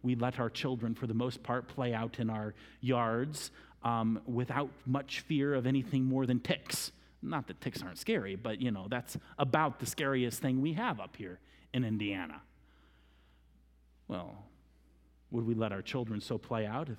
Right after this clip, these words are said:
there was news of a lion lurking about in our neighborhoods, in the woods, around our homes? Would we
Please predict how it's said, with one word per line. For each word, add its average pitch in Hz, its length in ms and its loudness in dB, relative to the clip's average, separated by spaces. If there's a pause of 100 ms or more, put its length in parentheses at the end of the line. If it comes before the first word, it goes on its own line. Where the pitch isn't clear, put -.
there 110 140 -4
was 101 200 -8
news 117 380 0
of 98 140 -8
a 92 120 -12 (480)
lion 131 760 -4 (320)
lurking 123 400 -2
about 127 360 -4
in 139 80 -2
our 131 120 -2
neighborhoods, 143 640 -6 (600)
in 113 140 -2
the 107 80 -4
woods, 123 520 -6 (500)
around 120 360 2
our 123 80 0
homes? 156 500 0 (1500)
Would 160 160 6
we 202 580 4